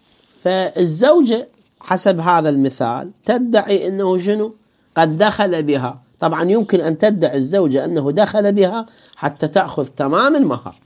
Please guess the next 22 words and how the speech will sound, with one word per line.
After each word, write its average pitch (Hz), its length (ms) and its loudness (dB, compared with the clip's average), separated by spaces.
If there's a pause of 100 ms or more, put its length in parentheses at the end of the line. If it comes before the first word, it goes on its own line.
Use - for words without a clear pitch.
(1000)
ويدعي 277 560 6
الزوج 233 600 0
عدم 247 340 0
دخو-، 240 340 0
الدخول 220 540 0
بها 202 440 0
حتى 196 360 0
يعطيها 208 460 2
شقد؟ 226 380 0 (140)
نصف 196 280 2
المهر، 107 420 -2 (300)
تمام 175 320 4
أعزائي؟ 214 640 -2 (1200)
وقد 262 320 4
يكون 277 360 8
لا، 302 180 6
بالعكس، 294 640 -4 (120)
الزوجة 220 600 2
تدعي 320 640 0
عدم 262 400 4
الدخول 247 640 2
بها 202 600 2